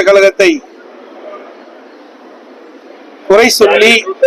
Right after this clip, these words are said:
திட்டமிட்டு பேசியிருக்கின்றார்.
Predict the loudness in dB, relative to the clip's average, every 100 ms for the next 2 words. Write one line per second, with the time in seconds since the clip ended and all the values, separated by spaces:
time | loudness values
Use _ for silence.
0 | 0 -2 -10 -4 0 0 -2 -16 -20 -20
1 | -20 -20 -20 -20 -20 -20 -20 -20 -20 -20
2 | -20 -20 -8 -6 -4 -2 -2 -2 -2 0
3 | 0 0 -2 -2 2 2 0